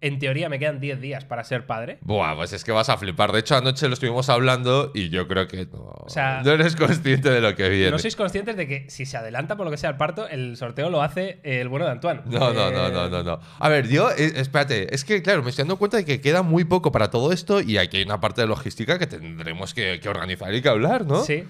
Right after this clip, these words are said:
Speaker 1: sí, sí, correcto. Por cierto,
Speaker 2: Eh,
Speaker 1: Churrines también se
Speaker 2: joder,
Speaker 1: suscribe, ¿eh?
Speaker 2: Churrines.
Speaker 1: Enorme, grande, sí, señor. Eh, pobre Miguel, no, no, no, estoy con muchas ganas. Lo que pasa es que, claro, mm, me pierdo el sorteo, que es uno de mis momentos, eh, cumbre, eh, en los di-, en los
Speaker 2: Mm.
Speaker 1: directos, ¿no?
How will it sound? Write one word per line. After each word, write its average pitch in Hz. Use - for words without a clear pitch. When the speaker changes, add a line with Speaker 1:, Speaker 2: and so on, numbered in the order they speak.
Speaker 1:
sí, 151
sí, 147
correcto. 139
Por 160
cierto, 214
Speaker 2:
Eh, 127
Speaker 1:
Churrines 220
también 233
se 247
Speaker 2:
joder, 240
Speaker 1:
suscribe, 202
¿eh? -
Speaker 2:
Churrines. -
Speaker 1:
Enorme, 175
grande, 196
sí, 208
señor. 170
Eh, 135
pobre 170
Miguel, 151
no, 135
no, 131
no, 123
estoy 110
con 143
muchas 151
ganas. 139
Lo 117
que 110
pasa 131
es 131
que, 131
claro, 151
mm, 135
me 113
pierdo 131
el 151
sorteo, 143
que 147
es 139
uno 139
de 139
mis 135
momentos, 123
eh, 110
cumbre, 139
eh, 131
en 127
los 127
di-, 131
en 135
los 123
Speaker 2:
Mm. -
Speaker 1:
directos, 123
¿no? 127